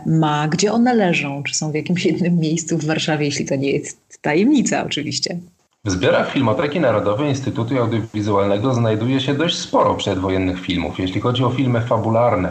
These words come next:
Speaker 2: polskie filmy fabularne, jest to blisko sto siedemdziesiąt filmów, z których, no, niektóre zachowane są jedynie we fragmentach, ale większość z nich jednak jest w miarę cała.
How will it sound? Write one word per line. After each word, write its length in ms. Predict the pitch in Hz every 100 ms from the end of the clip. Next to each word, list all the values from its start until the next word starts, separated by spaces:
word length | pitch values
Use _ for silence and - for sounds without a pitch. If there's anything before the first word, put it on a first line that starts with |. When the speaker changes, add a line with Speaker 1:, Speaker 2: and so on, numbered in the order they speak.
| -
Speaker 2:
polskie 360 | 131 139 -
filmy 320 | - 92 90 87
fabularne, 760 | 90 95 90 85 90 98 131 127 - -
jest 160 | 120 127
to 80 | 131
blisko 320 | 139 143 151
sto 220 | - 160
siedemdziesiąt 640 | - 147 135 127 135 123
filmów, 640 | - 139 120 101 131 135 -
z 60 | -
których, 540 | - 135 135 139 -
no, 160 | 123 -
niektóre 380 | 110 101 135 135
zachowane 460 | 120 110 113 135
są 160 | 127 117
jedynie 340 | 107 113 135
we 120 | 117 117
fragmentach, 640 | 104 104 160 202 - -
ale 140 | 107 107
większość 460 | 143 156 143 110
z 20 |
nich 200 | 135 131
jednak 360 | 123 120 117 120
jest 240 | 117 117 -
w 140 | 107 104
miarę 360 | 113 113 107
cała. 420 | - - - -